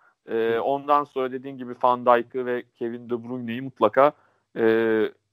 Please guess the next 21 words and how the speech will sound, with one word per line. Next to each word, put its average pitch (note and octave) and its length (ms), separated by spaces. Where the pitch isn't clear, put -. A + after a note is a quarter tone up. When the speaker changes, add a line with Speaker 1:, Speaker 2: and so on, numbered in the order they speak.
Speaker 1:
koymamız B2+ 520
gerekir A2 400
ki D3+ 340
belki A#2+ 360
De A#2+ 160
Bruyne'yi B2 500
ikiye, A#2+ 440
hani A2+ 300
bu C#3+ 80
işi D3 460
takımıyla D3 600
değil C3+ 260
direkt C#3 240
bireysel C3 600
performans B2 680
üzerinden A#2+ 560
değerlendirmek A#2+ 640
isteyenler A#2 480
için F3+ 280
De A#2+ 240
Bruyne C3+ 440